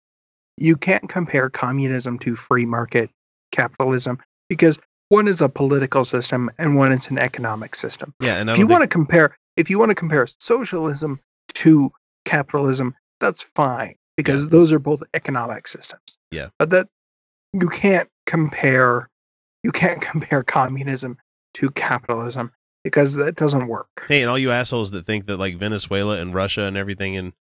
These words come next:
Speaker 2: all these other countries were actually true socialist countries,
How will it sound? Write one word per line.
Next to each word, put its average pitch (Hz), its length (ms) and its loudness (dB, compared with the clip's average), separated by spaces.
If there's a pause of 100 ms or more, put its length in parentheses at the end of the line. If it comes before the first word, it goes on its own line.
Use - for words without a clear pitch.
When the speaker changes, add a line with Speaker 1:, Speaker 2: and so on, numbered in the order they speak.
(240)
Speaker 2:
all 104 100 0
these 104 180 -4
other 101 140 -4
countries 107 400 -8
were 92 160 -6
actually 98 460 -6
true 113 580 -4 (100)
socialist 110 600 -4
countries, 127 480 -8